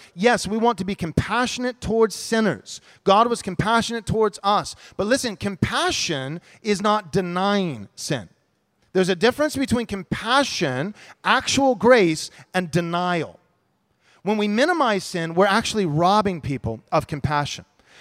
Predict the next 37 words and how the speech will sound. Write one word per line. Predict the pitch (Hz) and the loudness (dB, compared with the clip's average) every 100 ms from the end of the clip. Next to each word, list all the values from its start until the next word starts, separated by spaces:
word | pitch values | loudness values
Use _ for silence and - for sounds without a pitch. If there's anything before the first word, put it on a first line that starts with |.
| - | -4
Because | 208 202 214 | 0 4 2
the | 190 214 | 0 2
opportunity | 208 247 277 226 262 254 | 4 4 2 -2 -4 -4
for | 190 | -4
compassion | 214 196 - 220 247 - 180 156 | -6 -4 -2 0 0 -2 -8 -4
and | 170 165 | -4 -4
grace | 139 208 240 170 - | -2 0 0 -2 -6
and | 175 170 | -6 -4
mercy | 170 220 - 202 180 | -2 -2 -2 -8 -8
and | 175 | -8
forgiveness | 165 143 220 294 165 156 - - - - | -8 -2 0 2 0 -4 -8 -20 -6 6
only | 247 294 277 | 8 8 2
comes | 254 247 277 202 208 - - | -4 -2 0 0 -4 -12 -6
with | 240 233 | -4 -2
a | |
genuine, | 190 147 220 269 269 277 269 | -2 0 0 0 0 -2 0
honest | 202 226 247 240 | 2 4 0 -4
acknowledgement | 226 185 202 262 180 151 156 220 - _ _ _ | -6 -4 -2 -2 -4 -8 -10 -10 -16 _ _ _
of | - 202 | -4 -2
the | 220 | -2
reality | 214 208 247 220 | -2 -2 -2 -2
of | 226 | -6
sin. | - 262 302 208 - _ _ _ - - | -4 -2 -2 -4 -10 _ _ _ -20 -6
So | - | 2
when | 247 247 | 4 4
you | 247 | 2
say | - 269 320 | 4 4 4
to | - 254 | 4 4
a | 214 | 4
mother, | 208 240 254 202 | 4 4 6 4
you | 196 | 4
say, | 196 240 214 - - | 4 4 2 -4 -4
"Well, | 226 | -2
she | - 294 | -2 -4
doesn't | 262 220 | -4 -4
really | 185 175 | -4 -2
know | 151 147 151 151 143 | -2 0 -2 -2 -8